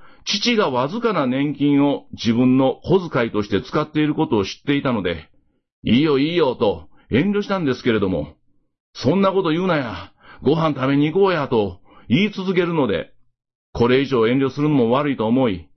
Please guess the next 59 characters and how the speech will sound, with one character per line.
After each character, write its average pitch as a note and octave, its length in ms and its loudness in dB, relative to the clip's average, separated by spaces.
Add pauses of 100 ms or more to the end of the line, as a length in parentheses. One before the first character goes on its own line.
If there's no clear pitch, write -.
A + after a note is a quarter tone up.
(260)
一 B2+ 140 2
緒 C#3 260 -2
に C#3 300 0 (200)
大 E3+ 260 4
型 E3 240 0
シ F3 80 -6
ョ F3 60 0
ッ D#3+ 100 -10
ピ F3 140 -2
ン E3+ 40 0
グ E3 120 0
モ F3 220 2
ー D#3 40 2
ル C#3+ 60 2
の G2+ 260 -2 (220)
レ A2 180 2
ス - 80 -10
ト D3+ 100 2
ラ E3 120 0
ン F3+ 40 -4
街 D#3 200 0
に A2+ 60 0
行 G#2 80 -4
き A2+ 60 -2
ま A2 120 0
し - 60 -12
た。 E2 300 -6 (1120)
父 G3+ 240 0
は A#2 300 0 (240)
値 G3 260 4
段 A3+ 240 -2
の G#3+ 100 -2
張 F#3 160 -2
る F#3 120 0
レ F#3+ 140 2
ス G3 80 -16
ト E3 120 0
ラ D3 80 2
ン A#2+ 100 -2
を A2 60 -4
見 B2+ 200 0
て D#3 100 2
は、 G2 400 -2 (200)
「こ A#2+ 180 0
こ F#3 160 2
に C3 160 2
行 C#3+ 100 0
こ D#3 180 2
う」 D3+ 60 -2
と C3 60 0
言 B2 120 2
う D3+ 100 4
ん B2+ 60 2
で A2 100 0
す - 80 -8
け A2 80 0
れ G2 60 2
ど F#2 120 0
も、 D#2+ 280 -4